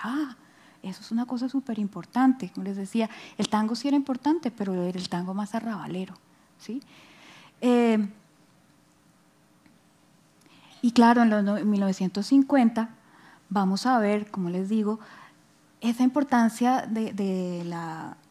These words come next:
de lo argentino que viene por las películas. Además, empieza a, a estar relacionado también con otro tipo de entretenimiento popular, que es el fútbol.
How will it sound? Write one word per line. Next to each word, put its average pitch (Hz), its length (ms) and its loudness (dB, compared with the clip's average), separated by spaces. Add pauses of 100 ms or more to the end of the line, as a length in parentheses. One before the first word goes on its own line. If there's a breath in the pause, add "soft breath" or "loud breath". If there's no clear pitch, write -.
de 196 140 -4
lo 196 80 0
argentino 247 800 4 (320)
que 233 100 -4
viene 208 220 -2
por 233 160 -4
las 240 180 -2
películas. 240 520 2 (300 loud breath)
Además, 240 640 4 (320 soft breath)
empieza 220 760 2
a, 185 600 -2 (100)
a 180 180 -4
estar 175 240 -10
relacionado 208 520 -2
también 208 280 0
con 220 180 -2
otro 220 200 -4
tipo 240 260 -6
de 247 80 4
entretenimiento 208 880 -4
popular, 226 500 -4
que 180 240 -10
es 175 200 -14
el 196 160 -6
fútbol. 247 460 -6